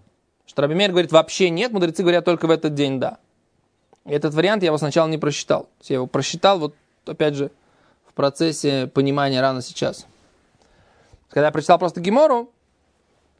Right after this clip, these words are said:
когда я прочитал просто Гемору, у меня, э, автоматом прошел, э, этот вариант, э,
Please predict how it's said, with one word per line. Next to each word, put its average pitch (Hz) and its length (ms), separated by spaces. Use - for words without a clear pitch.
когда 143 220
я 143 60
прочитал 151 260
просто 165 180
Гемору, 214 280
у - 20
меня, 170 400
э, 143 320
автоматом 175 720
прошел, 156 420
э, 147 520
этот 139 200
вариант, 151 500
э, 151 340